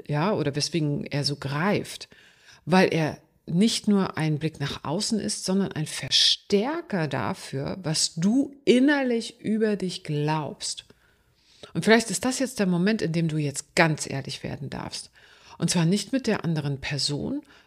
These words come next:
sondern mit dir. In diesem Vergleich kannst du dir erzählen, welche Geschichte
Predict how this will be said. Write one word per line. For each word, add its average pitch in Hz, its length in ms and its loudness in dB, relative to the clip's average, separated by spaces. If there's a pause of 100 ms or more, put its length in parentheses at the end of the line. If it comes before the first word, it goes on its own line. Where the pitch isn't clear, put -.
sondern 190 440 4
mit - 280 -2
dir. 165 320 0 (1300)
In 190 100 4
diesem 254 280 2
Vergleich 190 560 2
kannst 220 320 0
du - 20 0
dir 170 260 0
erzählen, 147 680 -2 (220)
welche 190 720 2
Geschichte - 720 -2